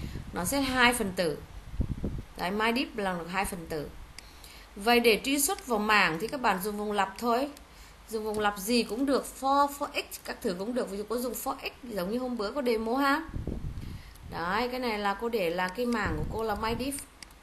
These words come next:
Còn cái này cô thường cô để là item. Đúng không? Được chưa ạ? Đấy, item. Và cái này cô có thể là alert cái gì đây ạ? À,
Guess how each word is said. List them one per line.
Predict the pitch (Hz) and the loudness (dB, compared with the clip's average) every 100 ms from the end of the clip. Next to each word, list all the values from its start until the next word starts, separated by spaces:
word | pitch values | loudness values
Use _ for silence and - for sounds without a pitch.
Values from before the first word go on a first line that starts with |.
| - - - - - - - | -18 -16 -14 -16 -16 -16 -6
Còn | 214 | -4
cái | 247 | -2
này | 254 214 | -2 -2
cô | 226 240 233 | -2 -4 -2
thường | 247 208 | 0 0
cô | 208 | -2
để | 214 175 | -4 -6
là | - - | -4 -2
item. | 233 240 214 196 202 - - - - - - - - - - | -2 -2 -4 -4 -8 -14 -20 -20 -20 -20 -20 -20 -20 -20 -14
Đúng | 175 190 | -8 0
không? | 254 208 180 - - - - - - - - - - - - - - - | 0 0 -6 -18 -20 -20 -20 -20 -20 -20 -20 -20 -20 -20 -18 -14 -14 -12
Được | 156 | -8
chưa | 214 | -2
ạ? | 214 - - - - - - - - - - | 0 -2 -10 -20 -20 -20 -20 -20 -20 -20 -4
Đấy, | 175 196 - - 208 | 2 4 2 -4 -4
item. | 226 233 202 214 220 - - - - - - | 0 0 0 -2 -6 -16 -20 -18 -18 -18 -2
Và | 208 202 | 4 4
cái | 247 262 | 4 0
này | 240 208 214 | 0 0 0
cô | 226 | 0
có | |
thể | 247 196 | 2 0
là | 175 185 | 0 0
alert | - 208 202 190 190 | 0 -2 0 0 -2
cái | 240 | -4
gì | 220 202 | -2 -2
đây | 214 | -2
ạ? | 208 - - - - - 180 | -2 -6 -14 -18 -16 -14 -10
À, | 180 185 208 202 | -8 -8 -6 -6